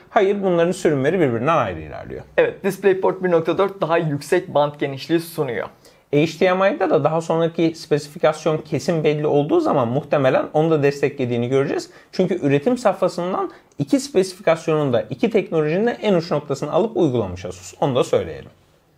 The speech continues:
Speaker 1: Tabii monitördeki detaylar bitmiyor. Özellikle O S kontrolü olsun, diğer özellikler olsun, bunlara biraz bakalım.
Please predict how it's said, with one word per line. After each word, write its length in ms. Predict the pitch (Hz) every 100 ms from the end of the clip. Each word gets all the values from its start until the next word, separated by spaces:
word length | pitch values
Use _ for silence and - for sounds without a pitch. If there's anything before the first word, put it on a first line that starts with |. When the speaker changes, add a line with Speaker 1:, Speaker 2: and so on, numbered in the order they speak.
| _ _
Speaker 1:
Tabii 140 | 220
monitördeki 680 | 220 165 175 175 185 196 226
detaylar 560 | 180 175 180 180 196 151
bitmiyor. 460 | 165 - 117 151 -
Özellikle 520 | 127 139 151 160 139 -
O 180 | 123
S 260 | 123 127 165
kontrolü 440 | 165 147 147 147
olsun, 380 | 151 147 165 151
diğer 140 | 131 135
özellikler 460 | 135 127 123 135
olsun, 360 | 120 139 254 233
bunlara 320 | 143 147 165
biraz 280 | 113 98 92
bakalım. 360 | 92 113 226